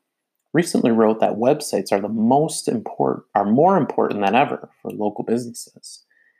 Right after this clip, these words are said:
If you have an outdated and neglected website, you're leaving the door open for competition to take it all the customers searching in your area. Number two, customers can't get to know you.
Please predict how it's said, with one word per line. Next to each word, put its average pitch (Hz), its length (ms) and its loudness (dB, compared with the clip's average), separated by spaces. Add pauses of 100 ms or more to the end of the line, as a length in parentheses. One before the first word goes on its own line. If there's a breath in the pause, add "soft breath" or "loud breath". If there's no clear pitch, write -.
(180)
If - 60 -6
you 180 100 4
have 220 100 4
an 196 80 2
outdated 117 460 2
and 98 120 -4
neglected 107 520 -4
website, 104 520 -6
you're 104 160 -8
leaving 151 440 -4
the 156 80 -4
door 120 260 4
open 104 220 -2
for - 160 -18
competition - 760 -6
to - 160 -20
take - 140 -6
it - 80 -8 (160)
all 110 540 -4 (400)
the 110 60 -4
customers - 640 -2
searching 107 380 0
in - 80 -8
your 104 280 -2
area. - 460 -4 (1300)
Number 98 200 -2
two, - 420 4
customers - 500 -2
can't - 380 -4
get - 180 -2
to - 120 -10
know 107 360 0
you. 123 380 -6